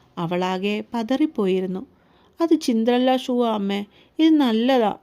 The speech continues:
ഇതുപോലത്തേത് മോൾക്കില്ലല്ലോ. പ്ലീസ് മാ, മോൾക്കിത് വാങ്ങിത്തരോ?"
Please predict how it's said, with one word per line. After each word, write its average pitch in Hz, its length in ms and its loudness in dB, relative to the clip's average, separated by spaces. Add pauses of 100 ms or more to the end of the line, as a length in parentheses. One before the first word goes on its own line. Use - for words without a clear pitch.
(140)
ഇതുപോലത്തേത് 311 600 2
മോൾക്കില്ലല്ലോ. 247 800 0 (360)
പ്ലീസ് 202 480 -4
മാ, 214 140 -4 (420)
മോൾക്കിത് 320 440 2
വാങ്ങിത്തരോ?" 196 720 -2